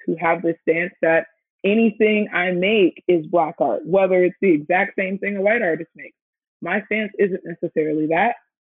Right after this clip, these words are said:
Mine, it's of me, it's from me, and it exudes out of me. It's Black art. In the case of, if I'm talking about Black issues, if I'm advocating, or excuse me, advocating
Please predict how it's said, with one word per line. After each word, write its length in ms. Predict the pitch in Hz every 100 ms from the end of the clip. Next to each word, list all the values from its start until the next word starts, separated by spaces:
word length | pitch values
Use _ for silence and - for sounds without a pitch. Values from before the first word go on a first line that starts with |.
| -
Mine, 500 | 185 202 202 208 202
it's 180 | 185 185 _ -
of 160 | 202
me, 520 | 202 208 208 214 214 _ _ -
it's 140 | 160 _
from 300 | 196 190 185
me, 300 | 185 180 180
and 120 | 170 170
it 140 | 160 _
exudes 480 | 175 160 160 190 175 -
out 200 | 170 185 185
of 160 | 190
me. 360 | 185 196 196 196 _ -
It's 180 | 170 170
Black 220 | 175 156
art. 260 | 165 156 - _ _ -
In 100 | 185
the 80 | 180
case 300 | - 175 175 -
of, 320 | 165 160 160 160
if 120 | 170
I'm 180 | 170 196
talking 320 | 190 165 180
about 240 | 170 165 - _
Black 300 | - 170 160
issues, 420 | 175 - 160 147 - - - - 185
if 120 | 170
I'm 200 | 175 190 190
advocating, 640 | 175 170 - 170 165 165
or 100 | 156
excuse 240 | 156 156 160
me, 140 | 151 _ _ _ -
advocating 760 | 190 208 175 196 160 151 160